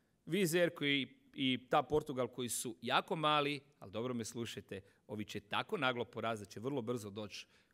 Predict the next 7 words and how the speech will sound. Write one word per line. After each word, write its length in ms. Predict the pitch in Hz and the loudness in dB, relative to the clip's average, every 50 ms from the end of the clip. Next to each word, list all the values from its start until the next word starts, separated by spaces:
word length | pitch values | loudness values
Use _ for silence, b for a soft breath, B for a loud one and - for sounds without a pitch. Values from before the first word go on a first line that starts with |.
| b _ _ | b _ _
blisku 640 | - - 127 113 127 139 143 131 - - - 135 123 | -20 -14 -6 -2 0 0 0 -2 -6 -10 -8 -6 -2
ove 200 | 120 120 113 104 | -2 -2 -2 -4
prve 280 | - - 107 107 104 95 | -6 -8 -8 -8 -8 -10
tri, 320 | - - 110 104 101 104 - b b b b | -10 -8 -6 -6 -6 -6 -10 b b b b
prva 200 | - 113 107 101 | -8 -4 -4 -4
tri 180 | - - 110 110 | -4 -4 -6 -6
stupca. 400 | - - 92 90 - - - | -6 -10 -12 -16 -18 -20 -20